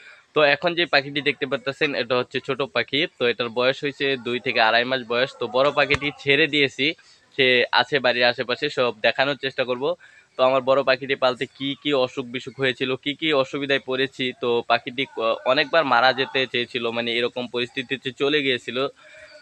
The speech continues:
তো সেখান থেকে আল্লাহ তাআলা বাঁচিয়ে রেখেছেন। তো আমি এই ভিডিওর মাধ্যমে সব কিছুই share করব এবং সব কিছু দেখানোর চেষ্টা করব, তাই সম্পূর্ণ ভিডিওটি অবশ্যই সবাই দেখবেন। তো এটা আমার প্রথম vlog বলতে পারেন, তো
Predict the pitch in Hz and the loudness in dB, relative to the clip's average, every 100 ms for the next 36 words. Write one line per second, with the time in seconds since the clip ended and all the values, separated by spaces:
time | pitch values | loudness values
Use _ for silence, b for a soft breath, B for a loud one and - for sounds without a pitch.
0 | - 139 143 151 165 165 170 151 147 147 | -2 0 0 4 4 4 4 4 6 4
1 | 143 139 127 123 135 127 - - 139 147 | 4 4 4 2 0 -2 -2 -2 -2 -2
2 | - 123 120 117 120 123 135 - 139 131 | -4 0 0 0 -2 -2 -2 0 0 0
3 | 123 131 127 123 127 127 - 131 147 139 | -4 -2 -2 -4 -6 -6 -6 -6 -6 -2
4 | 135 127 - 120 135 123 120 120 123 135 | 0 0 0 -2 0 0 -2 -10 -12 -10
5 | 139 131 117 127 123 - 117 - 104 98 | -6 0 0 0 -4 -4 -6 -4 -6 -6
6 | 98 - 127 - 123 123 160 175 139 143 | -8 -2 -2 -2 -6 -6 -6 -4 -2 -2
7 | 135 135 123 - 147 135 117 120 117 104 | 0 -2 -4 -4 -4 -2 -2 0 0 -2
8 | 123 160 B B B B 165 151 147 139 | -4 -6 B B B B 0 2 2 0
9 | - 131 - 156 139 117 123 117 123 117 | -2 -4 -2 -4 -4 0 0 0 -6 -4
10 | 113 120 143 - 120 117 113 | 0 0 0 -4 -2 0 0